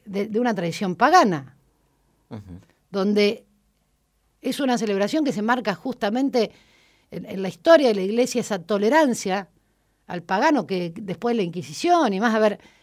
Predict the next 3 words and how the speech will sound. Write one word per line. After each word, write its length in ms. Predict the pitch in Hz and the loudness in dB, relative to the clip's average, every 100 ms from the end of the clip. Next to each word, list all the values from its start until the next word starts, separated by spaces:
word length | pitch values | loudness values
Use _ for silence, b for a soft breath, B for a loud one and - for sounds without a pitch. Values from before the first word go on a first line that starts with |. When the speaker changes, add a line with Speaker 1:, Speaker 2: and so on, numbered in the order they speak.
| b b - | b b -8
Speaker 1:
eh, 580 | 202 190 185 175 175 165 165 220 247 254 _ _ _ _ _ _ _ - | -6 -4 -4 -6 -6 -8 -10 -14 -18 _ _ _ _ _ _ _ _ -8
pero 140 | 233 | -4
bueno, 220 | 302 143 | -2 -4